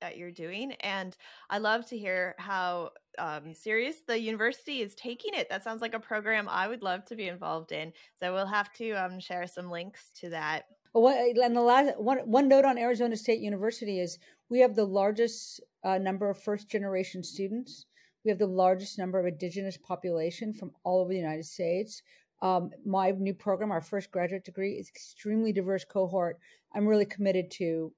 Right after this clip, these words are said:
Speaker 2: uh, changing the demographic. And, uh, you know, we know it's pretty monocultural still in technology. And the only way that I could actually bring about change, I realized, you know, as head of Emblematic Group, I'd have one intern here, one intern there.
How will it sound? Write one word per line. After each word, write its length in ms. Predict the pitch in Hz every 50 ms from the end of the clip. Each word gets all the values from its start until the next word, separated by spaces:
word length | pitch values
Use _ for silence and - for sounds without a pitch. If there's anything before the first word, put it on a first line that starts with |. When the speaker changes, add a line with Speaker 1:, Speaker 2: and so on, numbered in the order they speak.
| _
Speaker 2:
uh, 220 | 175 165 160 147 139
changing 380 | - - 214 208 190 196 180
the 60 | 170
demographic. 720 | 151 180 180 170 165 175 175 165 165 - - - - - - _ _ _ _
And, 500 | - 180 170 165 160 165 160 160 160 - -
uh, 300 | - 165 160 160 156 151 165 -
you 100 | 180 175
know, 80 | 165
we 100 | 160 170
know 180 | 170 165 165 165
it's 100 | 160 -
pretty 260 | - _ - 202 180
monocultural 680 | 175 175 170 165 160 - - 180 175 - - 165 151 147
still 260 | - - 160 156 151
in 80 | 156
technology. 680 | 151 170 165 - 170 156 151 151 151 151 151 151 151 151 - _ _ _ _ _ _ -
And 140 | - 175
the 60 | 175 -
only 240 | - 196 202 208
way 180 | 202 190 190 180
that 120 | 175 170
I 80 | 165 170
could 220 | 165 175 160 151 - -
actually 360 | 156 165 156 - - 175 151 - _ _ _
bring 140 | 185 180 180
about 240 | 165 170 156 -
change, 360 | - - 180 165 156 156 151 165
I 40 |
realized, 680 | 151 147 156 160 156 156 156 151 151 147 151 147 - - _
you 80 | - 180
know, 240 | 170 160 160 165 -
as 140 | - 160 151
head 140 | - 190 190
of 80 | 175 180
Emblematic 480 | 185 175 175 170 175 175 180 175 156
Group, 160 | - 170 156
I'd 100 | 160 156
have 160 | 156 160 151 156
one 140 | 160 165
intern 300 | 165 165 151 - 160 156
here, 260 | 151 165 170 165 165 156
one 120 | 156 156
intern 320 | 156 156 151 - 160 151
there. 360 | 156 156 156 151 147 147 147